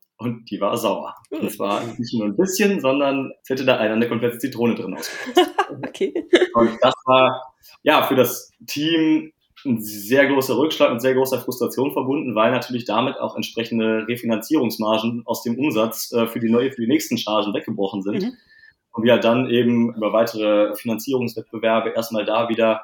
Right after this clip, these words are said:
Speaker 1: quasi unseren Weg ein bisschen nach oben finden mussten,
Speaker 2: Mhm.
Speaker 1: um da halt wieder neue Finanzierung für die jetzige Charge zu finden. Aber das war eine Geschichte, die uns als Team sehr zusammengeschweißt hat, die auch immer noch, sagen wir mal, sehr lustig bei Teamabenden erzählt wird,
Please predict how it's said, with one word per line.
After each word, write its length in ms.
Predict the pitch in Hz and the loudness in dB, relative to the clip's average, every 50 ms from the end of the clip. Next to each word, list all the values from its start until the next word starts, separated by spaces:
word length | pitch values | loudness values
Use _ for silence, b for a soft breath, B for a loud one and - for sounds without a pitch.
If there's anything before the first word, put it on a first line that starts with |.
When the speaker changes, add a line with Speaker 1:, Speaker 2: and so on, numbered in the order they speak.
| _ _ | _ _
Speaker 1:
quasi 200 | - 113 113 110 117 | 0 2 2 2 0
unseren 320 | 131 123 127 117 107 95 | 0 0 2 0 0 0
Weg 180 | 113 117 117 117 | -2 -4 -4 -4
ein 60 | 107 | -4
bisschen 220 | 117 110 - 120 | -4 -4 -2 -2
nach 160 | 113 107 - | -2 -2 0
oben 380 | - 135 131 131 123 113 117 110 | 0 0 0 2 2 0 0 -4
finden 320 | - - - 113 113 113 104 | -8 -6 -4 -4 -2 -2 -4
mussten, 560 | 104 101 - - - 127 - 214 170 202 226 _ _ _ - | -4 -4 -6 -6 -6 -4 -4 -4 -8 -10 -14 _ _ _ -12
Speaker 2:
Mhm. 80 | 110 | -8
Speaker 1:
um 160 | 123 123 104 | -6 -4 -4
da 80 | 104 107 | -2 -2
halt 140 | 110 104 107 | -2 -2 -2
wieder 120 | 113 110 | -2 -2
neue 180 | 107 113 117 113 | 0 0 0 -2
Finanzierung 520 | - 117 110 104 - - 117 117 113 113 | -2 -4 -4 -6 -6 -6 -4 -2 -2 -4
für 120 | 113 - 104 | -4 -6 -4
die 80 | 101 | -2
jetzige 320 | 110 113 117 - 123 104 101 | -2 -2 -2 -4 -6 -6 -4
Charge 320 | - - 123 123 104 - | -2 0 0 0 0 -4
zu 100 | - - | -8 -12
finden. 440 | - - 101 101 107 117 117 - _ _ _ _ _ _ _ _ _ _ _ _ _ _ - | -12 -12 -10 -8 -6 -8 -8 -10 _ _ _ _ _ _ _ _ _ _ _ _ _ _ -6
Aber 180 | - 113 110 107 | -2 0 2 4
das 220 | 117 120 120 - | 4 2 2 4
war 320 | 123 120 120 120 120 120 B B B B B B B B B B B B B B B B _ _ - | 4 4 6 4 2 0 B B B B B B B B B B B B B B B B _ _ -4
eine 80 | - 139 | -4 -2
Geschichte, 280 | 127 139 170 - - 135 | 0 0 0 -2 0 -2
die 80 | 135 | -2
uns 140 | 135 135 135 | -2 -2 -2
als 200 | 127 120 - - | -4 -6 -6 -6
Team 200 | - 147 151 143 | -2 -2 0 0
sehr 120 | 127 120 | 0 -2
zusammengeschweißt 720 | - 110 110 131 160 180 160 156 - - 143 151 156 - | -2 0 0 2 2 4 2 2 2 4 4 4 4 2
hat, 120 | 151 135 120 | -4 -4 -2
die 80 | 127 123 | -2 -2
auch 120 | 120 - 143 | -2 -2 0
immer 200 | 147 151 139 131 | 2 2 4 4
noch, 240 | 131 123 120 - | 4 2 2 0
sagen 100 | 110 117 | -4 -4
wir 100 | 117 117 | -2 0
mal, 60 | 117 107 | 0 0
sehr 160 | 107 117 113 | 0 2 4
lustig 340 | 127 160 156 - 151 131 - | 4 2 2 2 -2 0 2
bei 120 | 131 120 | 2 2
Teamabenden 600 | - - 156 151 143 - 131 131 131 127 120 113 | 2 0 -2 -4 -2 0 2 2 2 2 0 -2
erzählt 400 | 117 107 - - 143 156 156 - | -2 -4 0 2 2 2 4 6
wird, 300 | 156 160 160 160 - - | 6 6 6 6 4 -10